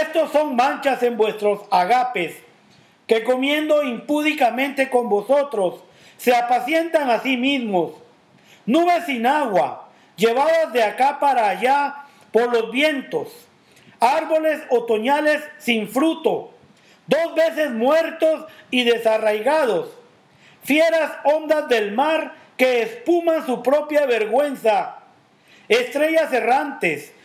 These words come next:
para las cuales está reservada eternamente la oscuridad de las tinieblas". En la descripción de estos tales hombres y su depravación,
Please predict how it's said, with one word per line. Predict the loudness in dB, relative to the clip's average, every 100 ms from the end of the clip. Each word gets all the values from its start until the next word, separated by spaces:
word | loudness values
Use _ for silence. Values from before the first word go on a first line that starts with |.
| -20 _
para | 0 2
las | 0 -2
cuales | 0 0 2 0
está | 0 2 2
reservada | 2 0 0 2 2 2
eternamente | 0 0 0 0 0 -2 -4 -4 -4 -6 -16 -20 -2
la | 2 2
oscuridad | 2 -2 -4 -2 2 2 2
de | 0
las | 0 -2
tinieblas". | -4 0 2 2 0 -4 -6 -20 _ _ _ _ _ _ _ -6 0
En | 2
la | 2
descripción | 0 -2 -2 -2 -2 0 0 2 2
de | 2 2
estos | 0 -2 -2 0
tales | 0 0 0 2
hombres | 2 0 -2 -2 -4 -14 -20 _ -18 -2
y | -2
su | 0 0
depravación, | 0 0 0 0 0 -2 -2 0 -2 -4